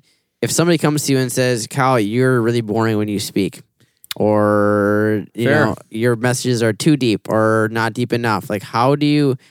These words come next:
Speaker 1: how do you gauge feedback? And then, like, how do you bring that into practical application?
Speaker 2: I think the first question is asking who the feedback's coming from.
Speaker 1: Yep.
Speaker 2: Um, you know,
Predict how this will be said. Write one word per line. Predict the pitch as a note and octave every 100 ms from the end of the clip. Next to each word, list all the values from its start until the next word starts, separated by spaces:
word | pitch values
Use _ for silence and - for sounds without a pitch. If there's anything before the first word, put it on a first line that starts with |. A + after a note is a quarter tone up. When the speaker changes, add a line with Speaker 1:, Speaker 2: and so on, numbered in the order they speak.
| _
Speaker 1:
how | D3
do | G3
you | G3+
gauge | D#3 D3+ E3 -
feedback? | - D3 B2 B2 B2 - - _ _ -
And | B2 A#2+
then, | A#2+ A#2+
like, | A#2+ A2
how | - A#2 B2
do |
you | A#2+ A#2+ A#2 A2+ - _ _ _ -
bring | B2+ B2+
that | B2 A2+ A2+ _ _
into | B2 B2 - B2 A#2+ B2 A#2+ A#2 A#2 _ _ -
practical | - A2 G#2+ - G#2
application? | F2+ A2 F#2 G2+ -
Speaker 2:
I |
think | F#3 C4+
the | A#3+
first | - E3 E3
question | E3 C#3 - C#3 B2 A#2 -
is | B2 A#2+ A#2 A2+ A2+ -
asking | - A#2 - B2+ A2
who | A#2
the | A2+
feedback's | B2+ A#2+ A2+ -
coming | A#2+ A2+
from. | A#2 D#3 F#3+ -
Speaker 1:
Yep. | F#2 G#2 - _ _ _ -
Speaker 2:
Um, | - B2 A#2 G#2+ G2+ G2 F2+ G2+ - _ _ _ _ _ _ _ _ _ -
you | A#2
know, | A2+ A2+